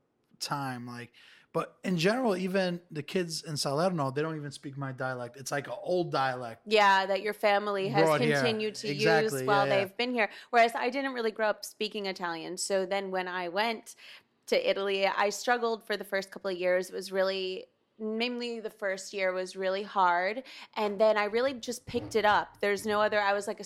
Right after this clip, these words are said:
Speaker 2: sponge and I was young. So it was a
Speaker 1: Did you
Speaker 2: bit
Speaker 1: take
Speaker 2: easy.
Speaker 1: classes to speak
Speaker 2: I
Speaker 1: Italian?
Speaker 2: only took one for one month. So, I mean, like, in the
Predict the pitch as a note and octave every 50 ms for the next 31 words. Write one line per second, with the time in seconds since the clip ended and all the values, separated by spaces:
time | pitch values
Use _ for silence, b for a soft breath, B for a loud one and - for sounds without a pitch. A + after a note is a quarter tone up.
0 | - - - - G#3 G3 F#3 E3 D#3+ E3 F3 F3 - G#3 F#3+ F#3 F#3 F#3 G3 G3
1 | F#3+ B3+ D#4+ D#4 A#3+ G3 F#3+ G#3 A#3+ B3 A#3 - - A3+ G#3+ G#3+ G#3+ G#3 G3+ C#3+
2 | D#3 F3 E3+ - A3+ G#3+ F#3+ G#3+ G3+ F3+ E3+ F3+ F#3+ G3+ A3+ B3 A#3+ - - A3
3 | - - B3 C4+ C#4 D4 D4+ A#3 A3+ - G4 F#4+ - - - E4 D4 B3+ B3 G#3+
4 | A3 A#3 A#3+ B3+ B3+ - - A#3+ A3+ G#3+ G3 G3 G3+ G#3 G#3 F#3+ F#3 G3 G#3 F#3
5 | F3 - - - G#3+ G3+ G3+ - - A3+ A3 A3+ A3 A3+ A3 G#3+ G3 F#3+ - A3+
6 | G#3 G#3 G3+ G3 F#3+ F#3